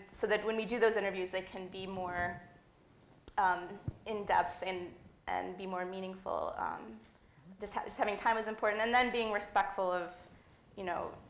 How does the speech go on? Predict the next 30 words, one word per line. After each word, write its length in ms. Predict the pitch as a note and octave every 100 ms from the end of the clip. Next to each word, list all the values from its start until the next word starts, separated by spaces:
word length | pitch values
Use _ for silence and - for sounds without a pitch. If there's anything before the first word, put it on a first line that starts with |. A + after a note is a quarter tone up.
| - -
when 180 | G#3 G3+
you're 100 | F#3+
in 140 | F#3+
the 100 | F#3
interview, 520 | F#3 F3+ F3 F3 E3+ E3+ F#3+ A3 - F#3+ -
that, 400 | - - - -
you 100 | G#3
know, 100 | F#3 F#3
this 160 | G#3+
is 80 | G#3
what 80 | G3+
we're 100 | G3
gonna 140 | F#3
talk, 240 | F#3 F#3 -
I 20 |
think 180 | - G#3+
this 140 | G3+ F#3+
is 60 |
what 60 | F3+
we're 60 | F#3+
gonna 120 | F#3
talk 260 | F3 F3
about, 240 | F3 F3 F3
and 80 | F#3
then 100 | F3+
constantly 400 | G3+ F3+ F#3+ F#3
checking 300 | F3+ F#3 F3+
in, 140 | F3
like, 180 | E3+ E3
do, 180 | F#3